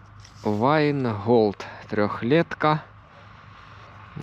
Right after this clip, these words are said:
Що значить? А, дві штуки, навірно. Тоже обрізка буде формуватися, чаша. Отак, навірно. Ну, він більше інструкції почитає в інтернеті.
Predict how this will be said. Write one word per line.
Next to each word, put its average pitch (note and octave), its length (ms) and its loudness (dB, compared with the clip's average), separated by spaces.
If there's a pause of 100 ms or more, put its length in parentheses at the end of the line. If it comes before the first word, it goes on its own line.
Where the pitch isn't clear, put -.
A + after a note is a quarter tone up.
(180)
Що - 260 0
значить? A2 480 -2
А, A#2 160 2
дві G#2 220 -4
штуки, G2+ 480 -4
навірно. F#2 640 -4 (260)
Тоже G#2 300 2
обрізка G#2+ 560 0
буде G#2+ 280 0 (100)
формуватися, G#2 800 0
чаша. G#2+ 480 -2 (920)
Отак, G2+ 440 -2
навірно. G2+ 500 -2
Ну, A#2 80 -2
він A2+ 120 0
більше A#2 460 4
інструкції A2 720 0 (120)
почитає G#2 600 0
в G#2 40 -2
інтернеті. A2 800 -2